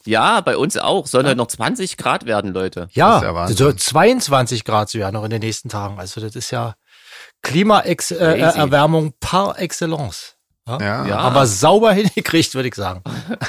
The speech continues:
Speaker 3: Ich glaube auch, ja. Wird super. Ähm, wie geht's euch? Wie habt ihr die
Speaker 2: Ja.
Speaker 3: Zeit überstanden nach Braunschweig?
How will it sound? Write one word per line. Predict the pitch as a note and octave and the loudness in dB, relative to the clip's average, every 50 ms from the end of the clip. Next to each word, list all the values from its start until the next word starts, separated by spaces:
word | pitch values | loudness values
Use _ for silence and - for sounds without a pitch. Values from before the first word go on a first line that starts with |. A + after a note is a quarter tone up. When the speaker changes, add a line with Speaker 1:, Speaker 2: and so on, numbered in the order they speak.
| - - - - - - - - - - | -8 -10 -10 -8 -4 -6 -6 -6 -6 -10
Speaker 3:
Ich | - C#3 - | -10 -10 -6
glaube | - A2+ A#2 C#3+ E3+ E3+ | -4 -2 -2 0 0 0
auch, | - E3+ D#3+ C#3+ - | 0 0 -2 -2 -2
ja. | - A#2 A2+ A#2+ A#2 G2+ - _ _ | -2 -2 -2 -2 -4 -6 -10 _ _
Wird | - A#2 C#3+ - | -12 -12 -10 -8
super. | D3 D#3+ E3+ C3+ G#2+ G2+ - - - - - - - - - - - - _ | -10 -8 -4 -4 -6 -6 -6 -12 -18 -18 -16 -16 -16 -16 -16 -18 -20 -12 _
Ähm, | - A#2+ A#2+ A#2+ A#2 A2 A2 G#2+ G2+ F#2+ - _ _ _ _ _ _ _ _ | 0 2 2 2 0 -2 -2 -4 -6 -8 -10 _ _ _ _ _ _ _ _
wie | B2+ B2+ | -2 -2
geht's | E3+ G3 - | -2 -2 0
euch? | G3 D#3+ B2+ B2+ - - - _ _ _ _ _ _ _ _ _ - - - _ _ _ - - | 0 -2 -2 -2 -4 -10 -14 _ _ _ _ _ _ _ _ _ -20 -20 -20 _ _ _ -10 -4
Wie | B2 | -2
habt | B2+ B2+ - - | -2 -2 0 -2
ihr | C3+ A#2+ | 0 2
die | A#2+ | 4
Speaker 2:
Ja. | D3 D3+ G3+ | 4 6 6
Speaker 3:
Zeit | B3+ C#3 D3 E3 | 4 2 0 -2
überstanden | - B2 B2+ B2 - - D3+ F3 F3 D3+ B2 A#2+ B2 | -2 -2 -2 -2 0 -2 -2 -2 -2 -2 -4 -4 -2
nach | B2 A2+ A2 - | -2 -2 -2 -4
Braunschweig? | - A2 A#2+ C3 B2+ - - B2 A#2+ A#2+ G#2+ - - | -2 -2 -2 -2 -2 -4 -2 -2 -2 -2 -4 -6 -14